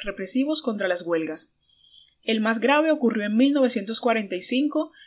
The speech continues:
contra la Federación Nacional del Transporte Marítimo, Fluvial, Portuario y Aéreo, Fedenal, sindicato de influencia comunista que agrupaba a los trabajadores del río Magdalena.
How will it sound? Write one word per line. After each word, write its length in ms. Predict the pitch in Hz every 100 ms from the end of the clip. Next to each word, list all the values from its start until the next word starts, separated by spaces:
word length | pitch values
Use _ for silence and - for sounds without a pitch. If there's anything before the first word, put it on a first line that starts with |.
| _
contra 320 | - 226 214
la 120 | 202 196
Federación 760 | 208 190 185 185 - 254 302
Nacional 480 | 269 247 202 190 185
del 160 | 220 226
Transporte 500 | 202 190 196 185 208
Marítimo, 720 | 190 202 247 262 254 262 269 - _
Fluvial, 720 | - 196 196 208 226 269 277 _ _
Portuario 840 | 208 190 202 208 220 226 247 - -
y 160 | 185
Aéreo, 600 | 180 175 196 240 262 294 _
Fedenal, 680 | - 196 180 170 156 151 - _ _ _ - _ _
sindicato 680 | - 247 233 220 226 247 311
de 120 | 294
influencia 500 | 254 226 202 196 247
comunista 680 | 247 214 185 240 262 196 214 _ _ -
que 100 | 240
agrupaba 560 | 233 214 208 254 294
a 60 | 302
los 160 | 262 247
trabajadores 640 | 220 208 208 196 254 285
del 160 | 233 190
río 200 | 185 180
Magdalena. 600 | 185 175 170 160 156